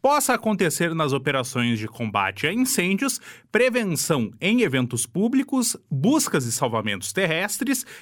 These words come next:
defesa civil em grandes eventos climáticos e primeiros socorros. Atualmente, os municípios paranaenses que têm mais de sessenta mil habitantes contam com unidades dos bombeiros. Para o comandante da corporação, Coronel Manuel Vasco de Figueiredo Júnior, a parceria entre Estado e municípios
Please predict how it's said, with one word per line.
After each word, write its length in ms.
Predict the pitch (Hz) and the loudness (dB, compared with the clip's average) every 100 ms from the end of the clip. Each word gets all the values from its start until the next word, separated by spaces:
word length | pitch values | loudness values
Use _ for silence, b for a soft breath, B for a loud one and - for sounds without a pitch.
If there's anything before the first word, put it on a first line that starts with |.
| B | B
defesa 440 | 156 160 202 190 | -2 0 0 0
civil 460 | 196 214 156 220 208 | 2 2 2 2 2
em 140 | 143 | 0
grandes 480 | 113 131 202 156 127 | 0 0 0 0 0
eventos 340 | 117 113 110 - | 0 -2 -4 -2
climáticos 680 | 175 131 147 - - 226 190 | 0 0 0 -4 -4 0 2
e 100 | 254 | 0
primeiros 460 | 349 285 127 117 | -2 0 2 0
socorros. 640 | - - 143 127 107 - - B B B | -4 -2 0 0 -2 -10 -12 B B B
Atualmente, 640 | 117 120 160 151 180 175 180 | -2 0 0 0 0 0 0
os 140 | 151 | 0
municípios 760 | 175 160 - 190 185 190 170 | 0 0 0 0 0 0 -2
paranaenses 600 | - 170 160 151 180 - 180 | 0 -2 0 -2 -2 -4 -8
que 140 | - | -4
têm 240 | 208 220 - - | -2 -2 -6 -2
mais 560 | 170 208 285 240 117 | 2 2 2 0 -2
de 120 | 101 | -4
sessenta 480 | 104 113 - 117 120 | -4 -4 -2 -2 0
mil 180 | 107 101 | -2 -2
habitantes 500 | 123 180 170 185 - | -2 -2 -2 -2 -6
contam 520 | - 180 233 220 120 | 0 2 2 0 -2
com 200 | 120 127 | 0 0
unidades 680 | 160 240 151 104 107 123 - b b | 0 2 2 0 0 -4 -4 b b
dos 340 | 123 156 214 | 2 4 4
bombeiros. 600 | 202 220 131 87 - - | 4 2 -2 -6 -8 -2
Para 180 | 185 202 | 2 2
o 40 | - | 2
comandante 560 | 208 202 185 220 196 | 2 4 4 2 2
da 80 | 202 | 0
corporação, 720 | 202 185 202 185 - 180 196 | 2 0 2 0 0 -2 -2
Coronel 480 | 190 170 135 147 165 | 0 0 2 0 0
Manuel 400 | 151 139 143 160 | 0 0 0 2
Vasco 420 | 127 139 156 - | 2 0 0 -4
de 100 | 123 | -6
Figueiredo 560 | - 127 117 104 113 165 | -4 0 0 0 0 0
Júnior, 380 | 147 160 202 214 | 4 4 4 2
a 80 | |
parceria 500 | 214 226 220 202 175 170 | 0 -2 -2 0 0 2
entre 280 | 156 151 139 | 0 0 0
Estado 520 | 123 - 151 147 127 | 0 -2 0 0 -2
e 60 | |
municípios 760 | 107 110 127 - 175 175 220 | 0 0 -2 0 -2 0 -2